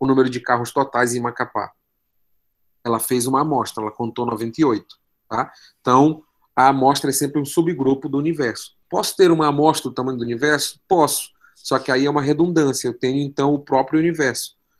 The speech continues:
É, foi o que a gente conversou na aula, na última aula, né? Questão censitária. Quando eu faço um censo, uma contagem censitária,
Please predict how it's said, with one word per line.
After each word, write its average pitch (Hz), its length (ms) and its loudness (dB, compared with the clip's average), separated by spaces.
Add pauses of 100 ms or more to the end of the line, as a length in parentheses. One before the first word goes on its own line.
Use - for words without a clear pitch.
(360)
É, 127 340 2
foi 156 120 -8
o - 20 -16
que 160 80 2
a - 20 4
gente 139 160 -2
conversou 147 340 2
na 139 100 0
aula, 139 180 0
na 127 100 0
última 139 300 0
aula, 120 200 2
né? 117 120 -4
Questão - 260 -6
censitária. 120 720 0
Quando 127 140 -4
eu 139 80 -4
faço 131 320 -2
um 196 40 -2
censo, 143 460 0
uma 131 100 -2
contagem 131 440 -4
censitária, 160 800 -2